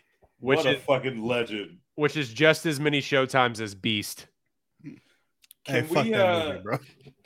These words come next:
Speaker 2: I can't wait to hear what y'all are watching because there's, there's a two, there's some good fantasy stuff out that I'm just not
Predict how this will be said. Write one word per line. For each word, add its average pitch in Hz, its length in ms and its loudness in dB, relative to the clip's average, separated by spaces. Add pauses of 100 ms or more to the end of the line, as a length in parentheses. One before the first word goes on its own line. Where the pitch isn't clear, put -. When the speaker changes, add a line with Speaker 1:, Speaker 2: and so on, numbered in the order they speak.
(320)
Speaker 2:
I 160 100 4
can't 180 260 0
wait 190 140 0
to 190 100 -6
hear 160 440 0
what 143 180 -2
y'all 139 200 2
are 123 40 -8
watching 151 400 -2
because 139 260 -8
there's, 123 200 -12
there's 127 280 -6
a 117 280 -4 (120)
two, 135 560 -8
there's 110 200 -12
some 110 180 -12
good 131 260 -6 (520)
fantasy 151 500 -6
stuff 170 260 0
out 170 260 0
that 127 120 -2
I'm 127 180 -2
just 127 200 -10
not 120 280 -6